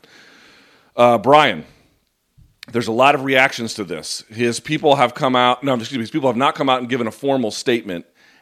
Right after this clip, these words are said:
and the U F C, uh, has said they're looking into it. The arresting officer statement can be read, and there was body cam footage that came out. I, I watched maybe two minutes of it, Brian, and I couldn't take any more of it. And I have to tell you why, which is,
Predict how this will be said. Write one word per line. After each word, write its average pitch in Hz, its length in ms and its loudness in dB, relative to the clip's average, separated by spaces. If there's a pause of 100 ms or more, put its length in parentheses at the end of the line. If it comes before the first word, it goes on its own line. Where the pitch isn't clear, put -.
(120)
and 117 480 -2
the 113 100 -4
U 131 220 0
F 131 140 0
C, 147 720 -4
uh, 104 220 2
has 117 200 0
said 123 160 0
they're 113 100 0
looking 123 300 -4
into 117 340 -4
it. 85 200 -8 (560)
The 127 220 -2
arresting 135 420 0
officer 143 500 2
statement 123 380 0
can 120 160 -4
be 113 100 -2
read, 104 400 -2
and 113 100 -4
there 117 80 0
was 104 120 -6
body 123 480 4
cam 104 260 -6
footage 98 300 -6
that 92 100 -6
came 95 280 -6
out. 90 200 -4
I, 104 160 0
I 110 100 0
watched 131 440 2 (840)
maybe 139 520 2
two 131 260 -4
minutes 113 300 -4
of 92 120 -8
it, 85 80 -12
Brian, 95 320 -4
and 92 120 -12
I 98 60 -8
couldn't 113 300 -8
take 110 280 -4
any 98 180 -8
more 87 260 -8
of 73 80 -12
it. 78 140 -12
And 98 100 -10
I 95 40 -10
have 113 200 -4
to - 60 -20
tell 113 180 -4
you 95 160 -6
why, 82 320 -4
which 95 240 -8
is, 95 400 -6